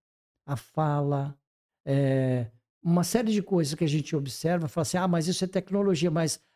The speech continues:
aquele espírito não vivenciou a tecnologia de hoje, mas deve ter vivenciado tecnologia da época em que vivenciou. Não sei se naquele país, ou nesse país, ou em outro for, em outro local.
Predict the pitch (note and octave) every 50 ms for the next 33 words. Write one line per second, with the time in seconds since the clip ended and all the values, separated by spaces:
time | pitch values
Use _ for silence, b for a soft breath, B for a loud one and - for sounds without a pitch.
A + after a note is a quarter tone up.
0 | _ - F3+ E3+ - B3+ C4+ A#3+ A#3 F#3+ - - - _ - G#3 A3 A#3+ A3+ G#3
1 | - G3+ F#3+ G3 G3 F3+ F3 F3+ D#3+ D#3+ F3 E3 - - - E3+ D3+ - D#3+ C#3
2 | - D#3+ D#3 C#3+ C#3 C#3+ C3+ C#3 D3+ C3+ C3 C#3 D3+ F3+ F3+ E3 F3+ F3+ F3 D#3+
3 | C#3+ F#3 F#3 F3+ F3+ - F#3 D#3+ F3 E3+ D#3 E3+ E3 D3+ - - F3+ F3 F#3+ F3+
4 | F3 D#3+ - - D#3+ - - E3+ D#3 C#3+ C#3 C3+ C3+ C3+ E3 G3+ G#3 F3 C3+ b
5 | b b b b b _ D4 G3+ E3 C3 C#3 C3+ C3+ D3+ D3+ - G#3 F#3 - G#3
6 | G#3 A3+ G#3 - A3 A3+ A#3 A3+ F#3+ G#3 G#3 G3+ G#3+ G#3 G3 - - - A3 G#3+
7 | G#3+ G3 B B B B B _ - F3 D3+ - - E3 D#3+ C#3+ - - D3+ D3
8 | C#3 A#2+ - D3 C#3+ C#3 - C3+ B2+ C3+ D#3 F3 G3 D#3+ D3 D3 D3 D3+ C3 -
9 | C#3 B2+ - A#2+ B2+ D3+ D#3+ D3 D3 D3+ D3+ D3+ D3 C#3+ D3 D3+ C3 - - D3+
10 | D#3+ D#3+ C#3 A#2 - _ F3+ D3 C3+ C3 B2+ - D3+ C#3 C3+ C3+ A#2 - - A#2+
11 | A#2+ A2+